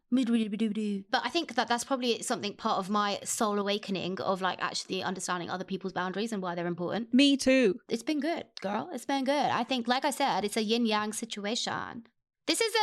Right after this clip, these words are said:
Speaker 1: a very good one as well. So this says, "You bring abundance and positivity into Hardeep's life. You give her the confidence to be herself."
Speaker 2: I mean, episode one to episode thirteen. Let's see. I think so.
Speaker 1: Hardeep doesn't need to hide her ambition around a friend like you.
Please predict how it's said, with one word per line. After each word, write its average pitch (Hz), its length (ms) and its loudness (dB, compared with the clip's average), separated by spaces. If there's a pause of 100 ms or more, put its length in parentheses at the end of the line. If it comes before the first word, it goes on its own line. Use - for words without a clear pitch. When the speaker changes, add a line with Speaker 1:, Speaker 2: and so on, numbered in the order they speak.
(140)
Speaker 1:
a 285 40 -2
very 302 240 0
good 254 160 0
one 233 160 2
as 226 100 -4
well. 226 320 2 (400)
So 262 180 2
this 294 220 -4
says, 277 480 0
"You 277 260 2
bring 262 320 0
abundance 285 720 0
and 240 140 0
positivity 233 640 -2
into 208 200 -2
Hardeep's 214 420 0
life. 196 440 -4 (360)
You 233 100 0
give 240 200 0
her 262 100 2
the 247 100 -2
confidence 269 540 -2
to - 100 -4
be 226 220 0
herself." 202 840 -2
Speaker 2:
I 226 80 -2
mean, 202 520 0
episode 214 400 2
one 208 200 4
to - 120 0
episode 190 640 0 (540)
thirteen. 220 580 4 (120)
Let's 196 200 -8
see. 190 260 -6 (140)
I 190 80 -6
think 202 240 -8
so. 196 260 -4 (220)
Speaker 1:
Hardeep 311 360 2
doesn't 294 260 2
need 277 260 2
to 262 100 0
hide 247 280 2
her 240 240 2
ambition 233 520 0
around 214 340 0
a 208 60 -2
friend 214 320 0
like 208 300 0
you. 196 340 0